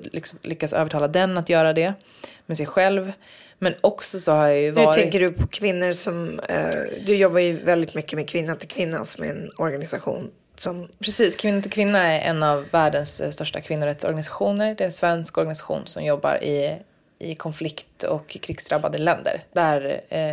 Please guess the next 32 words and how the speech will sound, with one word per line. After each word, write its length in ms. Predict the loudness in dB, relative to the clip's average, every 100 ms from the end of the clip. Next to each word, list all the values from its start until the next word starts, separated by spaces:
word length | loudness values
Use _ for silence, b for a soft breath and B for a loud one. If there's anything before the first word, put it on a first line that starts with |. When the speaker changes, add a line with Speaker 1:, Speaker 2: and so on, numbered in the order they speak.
| -2
Speaker 1:
jag 80 | -4
är 40 |
deras 220 | -4 -8
goodwill-ambassadör. 1000 | -8 -8 -8 -8 -8 -10 -8 -4 -4 -4 -10
Och 100 | -2
där 160 | 2 2
till 140 | 0 -6
exempel 380 | -6 -6 -8 -8
så 200 | -10 -8
ser 180 | -6 -6
man 140 | -6
ju 60 | -8
mycket 360 | -10 -8 -6
av 60 | -4
den 200 | -6 -8
utsatthet 480 | -12 -14 -12 -14 -14
som 120 | -16
finns 460 | -14 -12 -12 -12 -16 b b b b b -8
för, 300 | 0 2 2 -4 -12
eh, 120 | -12 -14 _ _ -10
kvinnor 400 | -4 -4 -4 -4
runt 300 | -4 -2 -2
om 140 | -2
i 40 |
världen. 420 | 2 2 2 -6 -8 b b b b b
Eh, 100 | -10 -8 -14 -6
så 120 | 4
det 80 | 4
Speaker 2:
Och 60 | 6
Speaker 1:
är 40 |
dels 200 | 6 6
Speaker 2:
säkerhet 260 | 6 8